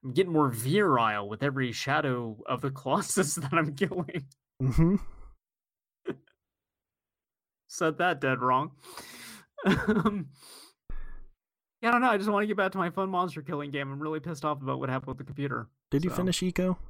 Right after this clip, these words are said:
Speaker 1: I did, yes.
Speaker 2: Okay.
Speaker 1: Yeah. Well, that's the thing. If I finished Eco, I should damn well be able to finish Shadow of the Colossus.
Speaker 2: Yeah.
Speaker 1: Two very different games in terms of quality. So, but, uh,
Speaker 2: <laughs>
Speaker 1: we'll, we'll probably g-,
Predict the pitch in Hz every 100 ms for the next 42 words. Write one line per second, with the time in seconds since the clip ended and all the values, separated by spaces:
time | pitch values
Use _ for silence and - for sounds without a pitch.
0 | - - _ _ _ _ _ _ _ _
1 | 151 165 139 131 113 - - 123 98 -
2 | - - - _ _ _ _ _ 120 104
3 | 101 _ _ _ _ _ _ _ _ _
4 | - 151 226 156 139 156 123 107 110 160
5 | 143 107 135 135 107 104 120 107 120 127
6 | 120 117 110 104 - 113 104 117 113 107
7 | - - 110 101 - - - - 113 107
8 | 104 - - - _ _ _ _ _ _
9 | _ - 139 131 135 151 143 143 131 127
10 | 110 101 98 107 107 104 104 95 92 92
11 | _ _ _ _ - 101 95 95 95 95
12 | 120 113 113 110 180 165 180 - 135 127
13 | 135